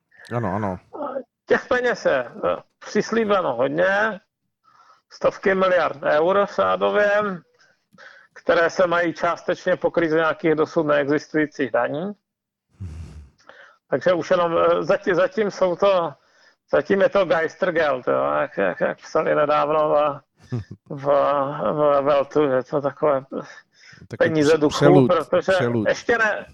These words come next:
Speaker 1: Hm.
Speaker 2: ještě nejsou vybrány.
Speaker 1: Ano.
Speaker 2: Takže to je jeden problém.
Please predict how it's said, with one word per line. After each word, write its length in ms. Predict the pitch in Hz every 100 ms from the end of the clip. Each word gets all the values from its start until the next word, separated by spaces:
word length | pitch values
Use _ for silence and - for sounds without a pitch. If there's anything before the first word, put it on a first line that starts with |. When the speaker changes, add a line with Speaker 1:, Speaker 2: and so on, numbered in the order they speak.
| _
Speaker 1:
Hm. 80 | 117 - -
Speaker 2:
ještě 280 | 170 - 226
nejsou 400 | 208 - 214 196
vybrány. 720 | 180 156 170 165 170 156 - _ -
Speaker 1:
Ano. 280 | 110 104 85 - - - _ _ _ _
Speaker 2:
Takže 420 | - 139 131 156 170
to 140 | -
je 140 | 160 131
jeden 260 | 120 117
problém. 720 | 135 156 185 214 254 233 143